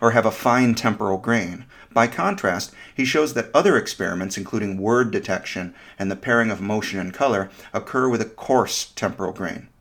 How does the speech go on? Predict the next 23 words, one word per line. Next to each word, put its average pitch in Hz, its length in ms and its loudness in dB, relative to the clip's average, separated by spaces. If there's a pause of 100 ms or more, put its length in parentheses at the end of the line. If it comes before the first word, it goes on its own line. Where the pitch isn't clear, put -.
(580)
But - 80 -2
the - 80 0
question - 400 -4
I 135 160 -4
posed 104 340 -4
was 104 200 -8
this: - 420 -6 (300)
what 120 160 2
is 156 100 -4
a 156 60 -2
moment 127 600 0
of - 140 -8
conscious 92 420 -8
experience? - 760 -6 (1200)
A 135 80 0
conscious 190 400 2
experience 117 460 2
is 104 120 -4
not 120 160 4
a 113 40 2
unimodal 107 800 4
perceptual 92 560 -4
event. 90 320 -4